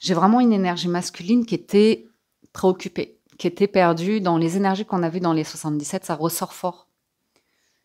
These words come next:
Et j'ai vraiment la féminine, elle, elle sait, hein. Elle sait que, euh, soit l'union fait la force, soit l'engagement, des valeurs autour de l'engagement ont besoin de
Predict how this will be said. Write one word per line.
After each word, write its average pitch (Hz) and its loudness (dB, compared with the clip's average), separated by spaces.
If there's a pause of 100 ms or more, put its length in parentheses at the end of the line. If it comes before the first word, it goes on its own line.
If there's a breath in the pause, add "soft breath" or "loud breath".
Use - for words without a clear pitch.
(180)
Et 160 -6
j'ai 165 2
vraiment 180 2
la 202 4
féminine, 180 -2
elle, 156 -2
elle 147 -4
sait, - -2
hein. 175 -4 (680)
Elle 147 -8
sait 220 -2
que, 220 -8
euh, 147 -4 (1200)
soit 208 4
l'union 175 2
fait 170 -4
la 151 2
force, 208 0
soit 170 -2
l'engagement, 190 2 (920)
des 147 0
valeurs 175 2
autour 165 -4
de 156 -2
l'engagement 160 0
ont 147 2
besoin 151 -2
de 151 -4